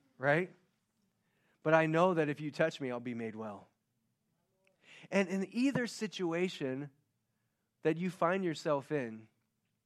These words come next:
the faithfulness of God shows up. And he says, "That's,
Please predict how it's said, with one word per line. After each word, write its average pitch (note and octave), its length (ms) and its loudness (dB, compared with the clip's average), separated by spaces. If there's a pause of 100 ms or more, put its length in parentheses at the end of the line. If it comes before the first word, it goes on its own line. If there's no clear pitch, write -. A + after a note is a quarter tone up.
(640)
the B2+ 80 -12
faithfulness D#3+ 600 -8
of B2+ 100 -12
God B2 280 -4
shows A2 340 -10
up. A2 200 -8 (500)
And C3+ 100 -8
he - 0 -
says, A#2+ 220 -10
"That's, C3+ 400 -6